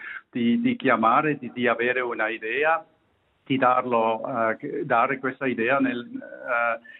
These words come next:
nel, nell'ambito sociale e dopo ritorna una, una risposta, è un, un sistema, è qualcosa del sistema. E questo mi affascina molto, che l'eco come fenomeno naturale e come una,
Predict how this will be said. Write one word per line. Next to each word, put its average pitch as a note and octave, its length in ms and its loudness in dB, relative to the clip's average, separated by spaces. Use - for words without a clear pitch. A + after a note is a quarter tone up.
nel, A#2 320 -2
nell'ambito A#2 920 2
sociale B2 600 2
e B2+ 60 4
dopo C3 600 2
ritorna B2+ 840 2
una, A2 720 4
una A#2 240 2
risposta, A#2+ 840 0
è B2 120 4
un, B2 300 2
un C#3 220 2
sistema, B2+ 720 0
è A2 180 -6
qualcosa B2 480 -2
del A#2 280 -2
sistema. A#2+ 560 0
E C3 140 -6
questo E3+ 760 0
mi D3 500 2
affascina D3 520 0
molto, C3+ 600 0
che B2+ 360 2
l'eco F3 640 0
come B2+ 320 0
fenomeno C3+ 580 2
naturale B2+ 800 2
e C3+ 140 -10
come C#3 300 -8
una, B2 840 0